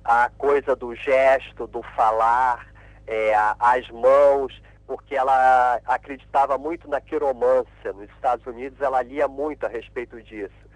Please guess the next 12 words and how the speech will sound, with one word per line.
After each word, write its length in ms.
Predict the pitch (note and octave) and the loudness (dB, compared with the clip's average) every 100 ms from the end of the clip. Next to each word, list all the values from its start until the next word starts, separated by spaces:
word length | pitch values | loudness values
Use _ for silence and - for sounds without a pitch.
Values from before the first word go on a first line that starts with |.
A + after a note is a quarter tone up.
| - - _ | -20 -20 _
Então, 320 | C3 - D3+ | -14 -4 -4
numa 420 | E3 E3+ D#3+ D3+ C#3 | -2 -2 -2 -2 -4
conversa, 600 | E3 D#3 C#3+ C#3 C3+ - | -4 -6 -2 -2 -2 -4
assim, 200 | A#2 - | -12 -10
num 220 | C3 C3 A#2 | -10 -10 -10
grupo, 400 | B2+ D#3 E3 C3 | -8 -6 -4 -2
ela 160 | B2 | -4
ficava 380 | - - B2+ C3 | -6 -6 -4 -4
analisando 600 | C3 A#2+ A2+ - C3 B2+ | -4 -6 -8 -2 -2 -2
uma 160 | A2+ G#2+ | -4 -6
pessoa 560 | - - - A#2+ A2 | -6 -10 -4 -2 -2
nova 580 | A2 C3 D3+ C#3+ - F#2+ | -2 0 2 0 -4 -12